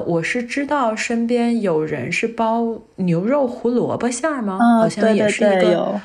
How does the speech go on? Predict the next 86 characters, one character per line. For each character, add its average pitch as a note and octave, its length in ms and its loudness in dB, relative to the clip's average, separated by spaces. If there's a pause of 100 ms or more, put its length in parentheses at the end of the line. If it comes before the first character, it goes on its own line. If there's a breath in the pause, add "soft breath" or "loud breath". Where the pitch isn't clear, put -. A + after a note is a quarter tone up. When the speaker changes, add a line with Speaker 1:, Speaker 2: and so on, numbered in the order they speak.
Speaker 1:
比 F#3+ 300 -4
较 G3+ 240 -2
多 G#3 340 -2
人 E3 380 -4
包 F3+ 320 -2
的 E3 320 -4
一 C#3+ 220 -10
个 C#3+ 420 -8 (140)
馅 D#3+ 240 -8
儿。 A#2+ 240 -10
Speaker 2:
嗯。 G3+ 440 2
Speaker 1:
还 A3 200 -2
有 D4 100 2
就 A#3 160 0
是 A#3+ 100 -2
我， F3+ 300 0
我 F3 160 -2
其 A3+ 220 -4
实 C4 120 -2
在 D#4+ 220 0
小 - 420 -6 (140)
的 F#3+ 140 -2
时 G3+ 200 -4
候 F3 380 -4
吃 - 200 -4
过， C4 480 -2 (180)
哇， F3 180 -2
我 F3+ 60 -4
觉 F#3 140 -6
得 G3 120 -2
聊 F3+ 180 0
到 A3 100 0
这 A#3 160 0
个 F#3 140 0
可 D#3+ 160 -4
能 E3 160 0
有， G3 120 0
有 F3+ 240 0
一 F3 60 0
点 G3 200 -2
挑 D#3 220 -4
战 F#3+ 360 -2
北 E3 180 0
方 G3 240 -2
人 F3+ 140 0
的 F#3+ 100 0
底 F#3+ 240 -6
线 F3+ 240 -4
了， E3+ 80 0
但 G3 140 -2
是 G#3 80 2
我 F#3 100 2
确 A#3 180 0
实 A#3 140 0
是 F#3+ 140 0
一 F3+ 60 2
个 E3 100 0
不 G#3+ 160 -2
折 D3+ 220 0
不 D3+ 180 -4
扣 F3+ 240 -2
的 D#3+ 100 -2
北 - 340 -4
方 F3 240 -2
人， D3+ 240 0
然 D3 160 -2
后 F#3 140 -2
这 F#3 100 -2
个 F#3 80 0
饺 F3 280 -4
子 E3+ 140 -2
也 D#3+ 180 0
是 A3+ 160 0
我 F3+ 120 2
在 G3 160 -2
北 D#3 220 -2
方 E3+ 220 -2
吃 - 200 -2
到 F3 200 2
的， D3 100 -2
请 D#3 320 -2
不 D3+ 180 -2
要 G3+ 240 2
攻 G3 300 2
击 G3 300 0
我。 F#3+ 560 0